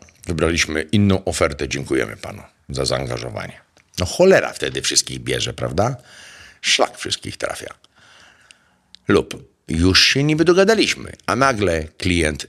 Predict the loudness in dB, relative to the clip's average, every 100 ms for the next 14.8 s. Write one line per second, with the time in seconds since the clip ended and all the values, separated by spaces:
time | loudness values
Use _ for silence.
0 | -10 -2 0 2 2 0 0 -4 -4 -8
1 | -4 -2 2 2 0 -2 -2 0 2 2
2 | 2 2 -2 -10 -2 0 4 4 4 0
3 | -4 0 0 0 0 -2 0 0 0 -2
4 | -4 -6 -6 -6 -4 -4 -4 -8 -6 -6
5 | -6 -6 -6 -6 -6 -10 -12 -4 -4 -2
6 | -2 0 -2 -6 -10 -10 -10 -12 -12 -16
7 | -18 _ -20 -20 -20 -18 -18 -16 -16 -18
8 | -10 -2 0 0 -2 0 2 4 2 -2
9 | -8 -8 -4 -4 -4 -2 -2 0 0 -2
10 | -6 -8 -6 0 2 2 0 -6 -8 -10
11 | 0 2 2 0 0 0 0 -2 -4 -4
12 | -6 -8 -6 -2 -2 0 0 0 -2 -12
13 | -10 -10 -10 -8 -2 0 0 -2 -2 -2
14 | -4 -6 -6 -8 -6 -4 -2 -4